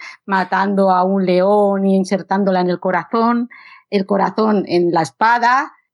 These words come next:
y volvió a estropearse. Para que la espada, mm,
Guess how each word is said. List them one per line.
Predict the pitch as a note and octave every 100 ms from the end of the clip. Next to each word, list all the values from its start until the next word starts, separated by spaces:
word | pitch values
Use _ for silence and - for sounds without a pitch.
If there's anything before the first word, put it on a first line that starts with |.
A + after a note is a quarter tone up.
| _
y | G#3+ G3+ F#3 -
volvió | F#3 F#3 F#3+
a |
estropearse. | F#3+ G3+ F#3+ E3+ D#3 - D#3 D3+ _ -
Para | F3+ F#3 F3+ F3+ F3+ F3+ F3+ _
que | G3+
la | F#3 F3
espada, | - _ A3+ B3+ G3+ D#3 - _ _
mm, | G#3 G3